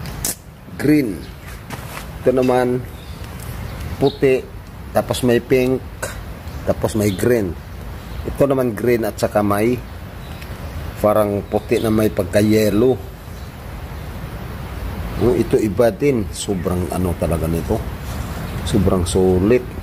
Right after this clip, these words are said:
Pero halos magkapara sila dito. Yan. Tapos ito green na may puti.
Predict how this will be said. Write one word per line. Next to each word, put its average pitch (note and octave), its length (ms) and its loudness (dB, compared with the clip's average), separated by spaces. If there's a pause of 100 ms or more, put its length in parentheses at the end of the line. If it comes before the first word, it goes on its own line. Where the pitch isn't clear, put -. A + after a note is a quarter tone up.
Pero A2 160 4
halos G#2+ 320 4
magkapara G2 480 2
sila F#2+ 240 0
dito. F2+ 400 0 (1120)
Yan. - 240 2 (1400)
Tapos G#2+ 240 2
ito A2+ 320 2
green C#3 400 2 (560)
na G#2 80 0
may A2 240 2
puti. A#2 480 0